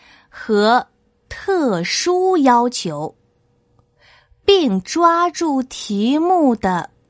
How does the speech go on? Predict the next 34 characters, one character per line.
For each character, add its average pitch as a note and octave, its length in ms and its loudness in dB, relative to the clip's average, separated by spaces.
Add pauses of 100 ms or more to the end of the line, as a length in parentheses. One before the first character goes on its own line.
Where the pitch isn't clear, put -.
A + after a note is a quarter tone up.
(220)
关 F4+ 480 2
键 D#4 440 0
字 B3 340 -4
眼。 D#3 380 -6 (1800)
好， - 200 -2 (320)
老 G#3+ 120 2
师 D4 120 -4
呢， C4 160 2
再 B3+ 100 0
来 A#3+ 80 2
重 A#3 240 -6
复 C4+ 140 -8
一 G3+ 80 -4
遍 F3+ 160 -4
啊， D#3 280 -4
大 F3+ 140 -12
家 F#3 180 -2
也 D#3+ 200 -4
来 D3+ 240 -4
跟 G#3 160 -6
着 F#3 80 -6
大 E3+ 160 -4
家 F#3 180 0
再 F#3+ 160 -6
来 D#3+ 120 -4
重 G#3+ 260 -2
温 F#4+ 180 0
一 D4 60 0
下 C4 160 2
老 E3+ 160 -2
师 A#3 160 -8
在 F3+ 260 -4
之 - 220 -10
前 G3+ 340 -4